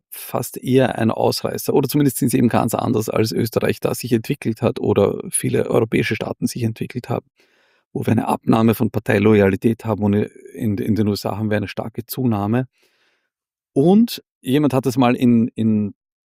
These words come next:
in den U S A, glaub ich, mit dem ganz guten Diktum „Weak parties, strong partisanship“ beschrieben. Ich glaub, das war die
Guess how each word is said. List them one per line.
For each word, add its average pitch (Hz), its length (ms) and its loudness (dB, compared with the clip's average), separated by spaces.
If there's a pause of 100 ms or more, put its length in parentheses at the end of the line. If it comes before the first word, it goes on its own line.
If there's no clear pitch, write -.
(140)
in 117 100 -4
den 113 160 -6
U 120 100 -6
S 117 140 -8
A, 117 100 0
glaub 120 200 0
ich, 110 80 0
mit 110 120 0
dem 113 80 0
ganz 113 220 -2
guten 120 300 -2
Diktum 117 540 2 (200)
„Weak 139 380 0
parties, 135 640 0
strong 123 360 2
partisanship“ - 680 -2 (500)
beschrieben. 107 420 2
Ich 110 100 -4
glaub, - 180 -4
das - 180 -12
war - 60 -2
die 107 360 -4